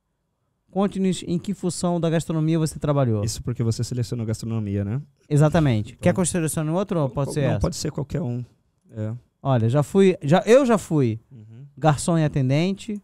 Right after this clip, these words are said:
Speaker 1: já trabalhei em bar, cozinheiro não, outro também não sei dizer se, não. Bora lá. Próximo.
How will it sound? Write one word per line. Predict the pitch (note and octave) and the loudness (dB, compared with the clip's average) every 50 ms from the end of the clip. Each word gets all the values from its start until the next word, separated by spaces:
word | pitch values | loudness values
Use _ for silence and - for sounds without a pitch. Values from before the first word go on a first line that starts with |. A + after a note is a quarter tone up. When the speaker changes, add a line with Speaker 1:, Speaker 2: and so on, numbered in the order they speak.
| _ _ _ | _ _ _
Speaker 1:
já | - C#3 C#3 | -4 -2 0
trabalhei | - D#3 C#3+ C#3 C#3+ C#3 C#3+ C#3+ | 2 2 2 4 4 4 4 4
em | C3 B2 | 4 4
bar, | B2 C#3 D3+ E3+ F#3+ F#3+ F3+ - _ _ _ _ _ _ _ | 4 4 4 4 2 0 -2 -6 _ _ _ _ _ _ _
cozinheiro | - D3 C3+ C3 D3 D3 D3 D3 C#3+ C#3 C3+ | -2 0 2 4 4 4 4 4 4 2 2
não, | C3 C#3+ D#3 E3+ F#3+ G3 G3 G3 - _ _ _ _ _ _ | 2 2 2 2 0 0 -2 -4 -8 _ _ _ _ _ _
outro | D3+ E3 E3+ F3+ F#3 F3+ - - F#3+ G3 G3 G3 - - | 2 2 4 4 2 0 -2 -4 -4 -4 -4 -6 -4 -2
também | - D#3 D3+ D3 D3 D3+ D#3 D#3+ D#3+ D#3 D3+ C#3 C3 | 0 2 2 2 2 2 2 0 0 -2 -2 -4 -4
não | C3+ D3 D3 | -2 -2 -2
sei | C3+ - D3+ D3 | -2 -2 -2 -4
dizer | C#3+ B2+ B2+ C#3+ D3 | -4 -4 -4 -4 -4
se, | C#3 - - - E3 E3+ F3 | -4 -6 -8 -10 -8 -6 -6
não. | F3+ F3 E3+ E3+ E3+ D#3+ C3 A2 G2+ F#2 F#2 - _ _ _ _ _ _ _ _ _ _ _ _ _ _ _ _ _ | -6 -6 -4 -4 -4 -2 -2 -2 -2 -2 -6 -10 _ _ _ _ _ _ _ _ _ _ _ _ _ _ _ _ _
Bora | - A2+ A#2+ A#2+ | -8 -4 -2 -2
lá. | A#2 G2 E2 - - - _ _ _ _ _ _ _ _ _ _ _ _ _ _ _ _ _ _ _ _ | -2 -2 -6 -10 -14 -20 _ _ _ _ _ _ _ _ _ _ _ _ _ _ _ _ _ _ _ _
Próximo. | - D#3 C#3 A#2 G2 - - G2+ F#2 F#2 | -4 -2 -2 -2 -2 -4 -8 -10 -10 -12